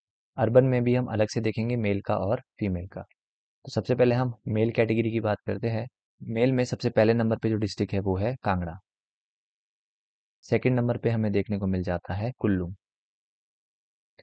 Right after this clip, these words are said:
यहाँ पर आपको देखो डिफरेंस देखने को मिल रहा है। अभी तक मेल का जो टॉप का सीक्वेंस था वो था चंबा, कांगड़ा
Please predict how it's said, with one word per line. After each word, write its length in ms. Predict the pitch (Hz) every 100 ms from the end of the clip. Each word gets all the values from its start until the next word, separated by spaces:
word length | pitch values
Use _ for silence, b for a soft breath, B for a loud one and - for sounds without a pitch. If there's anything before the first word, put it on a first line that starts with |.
| _
यहाँ 140 | 117 113
पर 120 | 117
आपको 220 | 110 110
देखो 160 | 104 117
डिफरेंस 360 | 110 107 101
देखने 260 | 101 95 95
को 60 | 95
मिल 140 | 90
रहा 140 | 90
है। 60 | 87 117
अभी 140 | 127
तक 240 | 131 131 113
मेल 240 | 113 120
का 140 | 120
जो 100 | 113 110
टॉप 260 | 110 107
का 60 | 110
सीक्वेंस 340 | - - 98 -
था 40 |
वो 140 | 104 104
था 160 | 107
चंबा, 420 | - 104 98 110 139 _ _
कांगड़ा 300 | 104 98 107